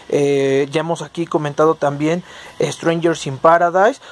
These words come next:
o también está Rachel Rising. Hay muchos, mucha variedad de cómics, entonces no entiendo por qué la gente, eh, se molesta de que el cómic no sea todo igual. O sea, a mí ya, ya, ya estamos llegando a un punto en donde a mí se me hace ya prácticamente fascista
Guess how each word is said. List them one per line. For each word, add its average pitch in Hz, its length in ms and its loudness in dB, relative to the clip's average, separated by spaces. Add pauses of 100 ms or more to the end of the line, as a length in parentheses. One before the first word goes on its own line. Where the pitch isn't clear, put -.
(140)
o 147 100 -2
también 156 320 0
está 151 220 2
Rachel 156 400 -2
Rising. 226 840 -2 (160)
Hay 208 180 4
muchos, 240 520 0
mucha 233 260 2
variedad 185 320 2
de 196 100 4
cómics, 226 340 -2
entonces 180 400 -2
no 180 160 0
entiendo 214 300 -4
por 175 140 -8
qué 185 100 2
la 190 140 2
gente, 190 440 -2 (320)
eh, 143 680 -2
se - 220 -8
molesta 165 680 2
de 135 640 -6
que 147 100 -6
el 131 80 -10
cómic 170 260 -2
no 165 140 -2
sea 170 160 -4
todo 170 260 -2
igual. 190 260 2
O 160 60 -4
sea, 160 160 -4
a - 20 -2
mí 170 100 -6
ya, 165 180 2
ya, 156 260 0
ya 156 160 -4
estamos 180 260 -2
llegando 160 240 0
a 175 60 -2
un 151 60 -8
punto 170 400 -2 (400)
en 151 140 -4
donde 147 220 0
a 147 40 0
mí 165 120 -2
se 165 140 -4
me 160 140 -4
hace 165 140 -6
ya 165 140 0
prácticamente 160 680 -4
fascista 175 720 -2